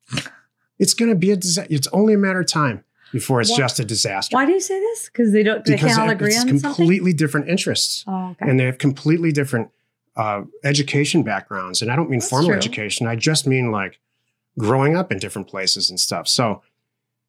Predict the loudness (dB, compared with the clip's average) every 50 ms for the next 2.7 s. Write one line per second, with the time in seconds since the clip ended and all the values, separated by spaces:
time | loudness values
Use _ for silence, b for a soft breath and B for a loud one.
0 | _ _ _ -4 -2 0 2 4 4 2 2 0 0 0 0 0 0 0 0 0
1 | 0 0 -2 0 2 2 2 2 2 0 0 0 -2 -2 -2 -4 -4 -2 -2 -4
2 | -4 -6 -8 -8 -8 -10 -14 -16 -10 -6 -6 -6 -6